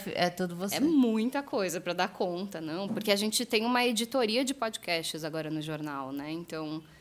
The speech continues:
Speaker 2: são as demandas da redação de podcasts, projetos que tão rolando. Então, não é só fazer o café da manhã, né? Mas é, então, é isso. A gente começa a monitorar o noticiário desde a hora que acorda, tem essa coisa de,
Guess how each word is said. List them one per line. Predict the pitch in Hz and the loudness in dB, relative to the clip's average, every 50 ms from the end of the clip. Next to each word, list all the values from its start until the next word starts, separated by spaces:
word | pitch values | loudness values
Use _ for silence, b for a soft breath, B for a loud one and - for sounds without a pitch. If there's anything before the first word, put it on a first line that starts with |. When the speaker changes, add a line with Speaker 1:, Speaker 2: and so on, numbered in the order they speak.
| B B B | B B B
Speaker 2:
são | B - 165 156 156 | B -8 -6 -4 -4
as | 160 | -4
demandas | 160 175 175 175 175 180 180 196 202 | -2 -2 -2 -2 -2 -2 -2 -2 0
da | 196 196 196 | 0 0 0
redação | 196 233 214 220 247 269 - - - 226 208 208 226 262 | 0 0 0 0 0 0 0 0 0 0 0 0 2 2
de | 277 262 | 0 0
podcasts, | 254 - 202 190 185 180 - 165 156 156 147 147 - - 156 156 | 0 -2 -4 -6 -6 -8 -8 -8 -8 -6 -6 -6 -8 -8 -8 -12
projetos | - - - 175 170 160 165 175 175 - | -14 -10 -8 -6 -4 -2 -2 -2 -2 -4
que | - - | -6 -8
tão | 202 - - 208 220 240 262 | -8 -8 -6 -4 -2 -2 0
rolando. | 269 262 247 233 208 185 190 196 190 190 180 160 156 | 0 0 2 2 0 0 0 -2 -2 -2 -4 -4 -4
Então, | 156 156 160 190 196 196 B B B B B B | -6 -6 -6 -6 -6 -8 B B B B B B
não | 170 165 170 | -2 0 2
é | 180 - | 4 4
só | - - - - 208 247 | 6 6 6 6 6 6
fazer | - 277 240 220 220 | 6 4 2 2 0
o | 233 | -2
café | 226 - 233 - 208 190 | -2 -2 -4 -4 -4 -4
da | 196 | -4
manhã, | 202 202 208 202 180 165 165 160 | -4 -4 -4 -4 -4 -4 -4 -4
né? | 156 160 160 165 - B B B B B B B B B | -6 -6 -8 -10 -12 B B B B B B B B B
Mas | - 165 165 165 165 160 160 | -4 -2 -2 0 -2 -2 -2
é, | 170 165 170 170 165 160 160 160 156 151 147 143 - - - | -2 -2 -2 -2 -2 -2 -2 -2 -4 -6 -8 -10 -10 -6 -4
então, | 220 214 - 202 190 202 | -2 0 2 4 4 4
é | 233 269 | 4 4
isso. | 233 202 - 175 | 4 2 0 0
A | |
gente | 170 185 180 - | 0 0 0 0
começa | - 220 226 233 226 - | 2 4 6 6 6 6
a | 254 | 4
monitorar | 247 247 240 240 233 233 240 220 208 202 196 196 | 4 4 2 2 2 2 2 4 6 6 6 6
o | 196 | 4
noticiário | 202 196 196 196 - - 185 170 175 170 170 160 | 2 0 0 0 0 2 4 4 4 2 2 -2
desde | 160 170 180 208 208 208 | 0 0 2 2 2 2
a | 202 185 | 2 2
hora | 180 180 | 2 2
que | 185 214 | 0 -2
acorda, | 214 - - 202 190 208 233 233 226 180 175 175 | -4 -2 2 4 6 8 8 8 6 4 2 -2
tem | - 190 185 | -4 -4 -4
essa | 190 190 - 180 | -4 -4 -4 -6
coisa | 185 - 196 185 180 180 | -4 -4 -2 -2 -2 -2
de, | 180 165 175 180 180 175 175 | -4 -4 -2 0 0 0 0